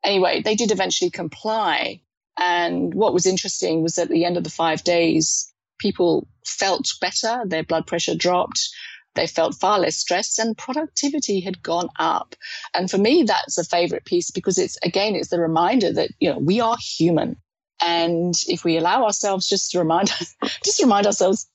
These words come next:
from time to time that, you know, this is normal to take a break, to, you know, disengage from all our technologies and just relax and do other things,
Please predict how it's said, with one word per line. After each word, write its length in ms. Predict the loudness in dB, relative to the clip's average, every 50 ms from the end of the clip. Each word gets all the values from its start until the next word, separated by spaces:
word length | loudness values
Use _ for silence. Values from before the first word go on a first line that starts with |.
| _
from 240 | 0 0 2 0 0 -4 -4
time 180 | -2 0 2 2
to 100 | 0 2
time 240 | 0 0 0 0 -2
that, 160 | -4 -6 -8 _ _ _
you 100 | -4 -2
know, 60 | 0 2
this 180 | 2 0 0 2
is 60 | 2
normal 760 | 4 4 4 4 4 4 4 4 4 4 4 4 2 0 _ _ _ _ _ _ _ -6
to 320 | 0 2 2 2 2 0
take 280 | -2 -4 -6 -4 -4 -4
a 20 |
break, 480 | -2 0 0 2 2 2 0 -2 -6 -10 -12 -10 -6
to, 140 | -2 2 4
you 260 | 4 4 4 2 0 -4 -16 -20 -20 -20 -20 _ _ -10 -4
know, 140 | -2 0 0
disengage 640 | 0 0 0 0 0 2 2 4 4 4 4 2 2
from 480 | 2 2 2 2 2 2 2 0 -2 -4 -2
all 220 | 0 2 4 4 4
our 100 | 2 2
technologies 840 | 0 -2 0 2 2 2 2 2 4 4 4 6 6 4 4 0 -4 -6
and 220 | -2 0 0 0 2
just 520 | 0 -2 -2 -2 -4 -2 -2 -4 -4 -6 -10 -20 -16 -4 0
relax 840 | 2 2 2 2 2 2 0 0 0 0 -2 -4 -6 -6 -6 -4 -4
and 100 | -4 -4
do 140 | -4 -6 -6 -6 -10
other 120 | -12 -12 -12 _ -2
things, 600 | 0 2 4 4 4 4 4 4 2 0 -4 -6